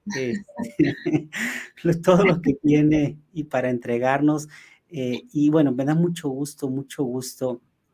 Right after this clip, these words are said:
presentarle a Alejandra Cerón. Y, y espero que hoy aquí con ustedes, eh, podamos sacarle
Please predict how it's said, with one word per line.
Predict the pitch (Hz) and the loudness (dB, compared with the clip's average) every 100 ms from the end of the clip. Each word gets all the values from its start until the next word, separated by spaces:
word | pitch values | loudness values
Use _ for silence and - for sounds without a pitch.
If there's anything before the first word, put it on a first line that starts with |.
| _ _ - - | _ _ -20 -14
presentarle | - - 131 - 131 135 135 | -10 -6 -6 -4 -4 -2 0
a | 123 | 0
Alejandra | 110 104 123 117 123 123 | -2 -8 -4 -4 -2 -4
Cerón. | 123 113 113 117 165 - _ - - _ - | -6 -8 -4 -4 -4 -10 _ -20 -20 _ -4
Y, | 170 143 139 143 - _ - | 0 2 2 0 -4 _ -2
y | 165 175 | 6 8
espero | 170 170 208 226 | 8 4 2 2
que | 240 208 | 4 4
hoy | 170 165 190 - - | 6 6 4 0 -8
aquí | 139 _ | -12 _
con | - 175 | 0 4
ustedes, | 143 - - 147 151 170 170 - - | 4 2 -2 2 2 0 -2 -10 -10
eh, | 143 131 | -8 -8
podamos | - 139 147 165 185 180 - - _ | -8 -4 -2 0 -2 -4 -14 -20 _
sacarle | - 143 - 165 175 185 | -12 -10 -8 -6 -6 -8